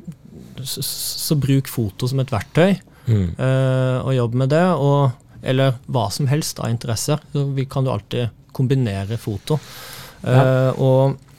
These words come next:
Speaker 1: og når vi også tatt inn, eh, sånne bokpermer fra Snapchat, for eksempel.
Speaker 2: Mm.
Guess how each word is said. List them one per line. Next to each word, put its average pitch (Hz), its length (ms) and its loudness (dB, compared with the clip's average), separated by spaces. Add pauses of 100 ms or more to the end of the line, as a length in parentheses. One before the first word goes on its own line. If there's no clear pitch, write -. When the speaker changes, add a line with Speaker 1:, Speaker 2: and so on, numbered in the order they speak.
(220)
Speaker 1:
og 143 220 2
når 139 100 2
vi 139 80 2
også 160 160 -2
tatt - 400 -2
inn, 131 240 2 (460)
eh, 127 580 -4
sånne 120 400 -2 (240)
bokpermer 117 640 0
fra 120 480 -2
Snapchat, - 720 -4
for 131 160 -4
eksempel. 139 480 0
Speaker 2:
Mm. 120 400 4